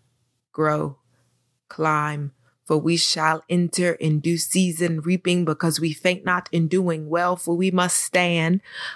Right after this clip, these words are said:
boldly in the confidence that God is working on our behalf behind the scenes. Plus, logic cannot go where faith has plans on taking us. It's here.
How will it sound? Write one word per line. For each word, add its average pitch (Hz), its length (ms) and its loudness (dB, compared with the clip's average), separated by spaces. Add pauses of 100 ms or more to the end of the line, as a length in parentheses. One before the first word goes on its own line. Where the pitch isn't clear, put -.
(160)
boldly 226 580 0
in 208 120 2
the 202 60 -2
confidence 185 600 0
that 175 100 0
God 175 240 0
is 196 160 -6
working 202 380 0
on 190 80 2
our 185 240 2
behalf 190 500 -2
behind 180 560 0
the 170 80 -2
scenes. 202 540 0
Plus, 196 420 0 (500)
logic 180 520 -2
cannot 170 420 0
go 180 260 0
where 156 200 0
faith 190 320 0
has 156 240 -4
plans 175 320 2
on 156 160 -2
taking 185 500 0
us. 165 220 0
It's - 240 -2
here. 175 520 0